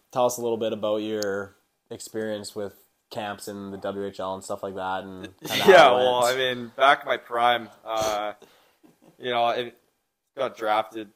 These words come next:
Speaker 2: uh, by Kamloops, and the camps, the camps were pretty sweet. Like, you know, you see all these players that are now, like, up in the <laughs> N H L and,
Speaker 1: Yeah.
Speaker 2: you know, A H L and whatnot. So the experience at those,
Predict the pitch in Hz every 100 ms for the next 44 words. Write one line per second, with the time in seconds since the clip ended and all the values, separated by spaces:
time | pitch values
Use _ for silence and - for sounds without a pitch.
0 | _ _ - 101 98 98 101 98 95 95
1 | 98 95 101 98 113 117 113 - 120 -
2 | 135 123 123 110 101 95 _ _ _ _
3 | _ _ - 123 101 - 104 104 98 104
4 | 95 _ _ 101 95 95 98 90 - -
5 | 110 104 98 98 - 107 104 104 98 -
6 | - - 95 101 101 101 98 98 101 95
7 | 98 95 107 101 98 104 - - 117 98
8 | 101 98 107 101 98 98 _ _ _ 113
9 | 98 98 107 104 104 117 104 101 104 -
10 | 101 98 104 - - 98 101 104 - 117
11 | 117 107 101 104 104 104 101 101 -